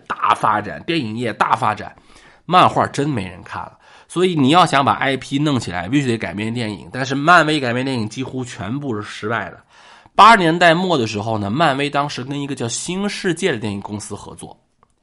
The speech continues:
这个新世界呢，他就完全不尊重漫威这帮人，就是你，你改编漫画，你得先了解漫画，你人设不能O O C啊，他不懂，他都根本分不清哪个是D C，哪个是漫威的，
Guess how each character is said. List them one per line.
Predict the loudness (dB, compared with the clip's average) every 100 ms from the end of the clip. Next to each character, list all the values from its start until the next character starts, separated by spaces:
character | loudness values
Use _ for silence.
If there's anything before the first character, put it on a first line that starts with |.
| _ _ _ _ _ _
这 | -4
个 | -2
新 | -2 -2 0
世 | 0 -2
界 | 2 2
呢， | 2 0 -4
他 | -2 0
就 | 2
完 | 4 4 4
全 | 0
不 | 0 -2
尊 | 0 0
重 | 2 2
漫 | 0 0
威 | -2
这 | -6
帮 | -6 -6
人， | -8 -14 -20 _ _ _ _ _ _ _
就 | -2
是 | 0
你， | 2 2
你 | 2 0
改 | 2 0
编 | 2 2
漫 | 4 4
画， | 4 4
你 | 4
得 | 2
先 | 0
了 | 0 0 -2
解 | -2
漫 | -2 -2
画， | 0 0
你 | 2 2
人 | 2 0
设 | 0
不 | -2 0
能 | 0
O | 2 2 0
O |
C | 0 -2
啊， | -2 -4
他 | -8
不 | -10
懂， | -10 -14 _ _ _ _ _ _ _ _ _ _ -6
他 | 2
都 | 4
根 | 6 6 6
本 | 6
分 | 4 6
不 | 6
清 | 4 4
哪 | 4 4
个 | 2
是 | 2
D | -2
C， | 0 2
哪 | 0
个 | -2
是 | -2
漫 | -2
威 | -2 -8
的， | -10